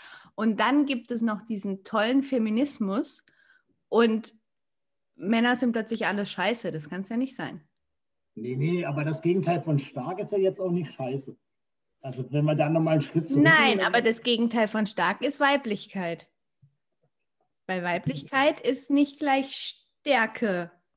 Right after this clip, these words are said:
Speaker 1: und Karamba und Ay Karamba hier, so.
Speaker 2: Aber ist das Gegenteil von stark nicht schwach?
Speaker 1: In meiner Welt nicht. <laughs>
Speaker 2: Weil, weil bisher, bisher war, also ich dachte, das Gegenteil von stark ist schwach und dann finde ich ja,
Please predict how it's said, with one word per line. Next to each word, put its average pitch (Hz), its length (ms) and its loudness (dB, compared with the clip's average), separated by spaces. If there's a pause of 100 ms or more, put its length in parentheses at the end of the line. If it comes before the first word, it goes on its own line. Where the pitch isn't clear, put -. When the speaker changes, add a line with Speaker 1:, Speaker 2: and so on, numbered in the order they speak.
Speaker 1:
und 208 180 -4
Karamba 196 720 -2 (120)
und 196 140 -10
Ay 208 140 -2
Karamba 185 500 -4
hier, 175 380 -10
so. 175 240 -14 (720)
Speaker 2:
Aber 127 220 -4
ist 139 120 -4
das 170 200 0
Gegenteil 165 380 2
von 151 160 0
stark 143 340 -2
nicht 139 160 -4
schwach? 170 340 -4 (2750)
Speaker 1:
In 233 140 -2
meiner 190 260 -4
Welt 233 200 -4
nicht. 180 280 -6 (260)
<laughs> - 60 2 (1600)
Speaker 2:
Weil, 131 200 -2
weil 135 140 -4
bisher, 143 340 -4 (100)
bisher 147 420 0
war, 165 280 4
also 123 160 -2
ich 156 140 0
dachte, 214 300 2
das 170 160 2
Gegenteil 170 300 0
von 160 120 -2
stark 143 320 -2
ist 139 80 -4
schwach 160 300 -2
und 131 140 0
dann 139 160 0
finde 147 220 0
ich 139 80 -4
ja, 135 320 0